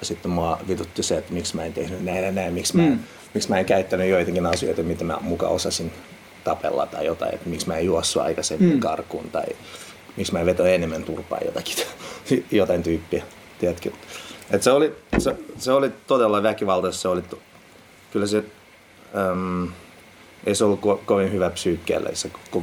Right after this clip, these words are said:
Speaker 1: kaikki, mitä siellä tapahtui. Että, tota
Speaker 2: Mut se ympäristö mahdollisti sen, että sun ei periaatteessa tarvinnut, niinku, second thoughts, tai sun ei tarvinnut, niinku, syyllistää itseäsi siitä prosessista, minkä sä olit vaikka päivän aikana käynyt, kun sä
Speaker 1: Joo,
Speaker 2: olit
Speaker 1: no,
Speaker 2: työskennellyt.
Speaker 1: no, no, no,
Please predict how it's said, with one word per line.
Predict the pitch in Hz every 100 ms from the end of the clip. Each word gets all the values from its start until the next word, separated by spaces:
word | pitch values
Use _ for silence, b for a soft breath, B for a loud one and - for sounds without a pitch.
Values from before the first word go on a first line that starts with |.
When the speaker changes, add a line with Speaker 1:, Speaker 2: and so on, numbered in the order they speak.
| 87
Speaker 1:
kaikki, | 95 87 -
mitä | 87 90
siellä | 95 85
tapahtui. | 85 90 87 - - - - - - - - -
Että, | 92 - 73
tota | - - 78 - -
Speaker 2:
Mut | 156
se | 185
ympäristö | 220 208 143 135 151
mahdollisti | 185 185 127 113 -
sen, | 156 139
että | 107 123
sun | 139 135
ei |
periaatteessa | 135 165 147 107 - 107 110
tarvinnut, | - 151 - 107 104 104
niinku, | 104 107 107 113
second | 139 135 107 98
thoughts, | 127 104 -
tai | - -
sun | 127
ei | 120
tarvinnut, | 127 123 120 117
niinku, | 117 120
syyllistää | - 180 143 110 - 107
itseäsi | 107 - - 110 107
siitä | - 123 -
prosessista, | 107 123 127 113 - 98 113
minkä | 110 107
sä | 113
olit | 107 107
vaikka | 110 107
päivän | 127 110 98 98
aikana | 110 110 120
käynyt, | 113 -
kun | -
sä | 147
Speaker 1:
Joo, | 180
Speaker 2:
olit | 170 139
Speaker 1:
no, |
Speaker 2:
työskennellyt. | 165 165 170 156
Speaker 1:
no, | 156 - - - - - - -
no, | 135 -
no, | 120